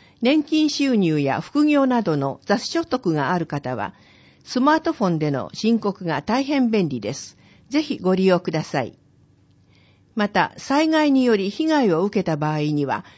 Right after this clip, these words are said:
申告納付などの期限の延長や、雑損控除の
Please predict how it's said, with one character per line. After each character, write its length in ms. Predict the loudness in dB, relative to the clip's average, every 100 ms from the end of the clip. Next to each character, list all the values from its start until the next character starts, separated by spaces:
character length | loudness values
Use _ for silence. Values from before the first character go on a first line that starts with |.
| _
申 300 | -8 0 0
告 420 | 2 -2 2 0 2
納 220 | 4 4
付 140 | 2
な 160 | 0 0
ど 100 | 0
の 140 | -2
期 160 | -2 0
限 240 | 2 2
の 120 | 2
延 200 | 0 0
長 260 | 0 0 0
や、 220 | 0 -2 -8 -20 -6
雑 240 | -2 -2
損 540 | -4 -4 -2 0 -2 -6 -12
控 240 | 0 2 4
除 140 | 0
の 300 | -2 -6 -8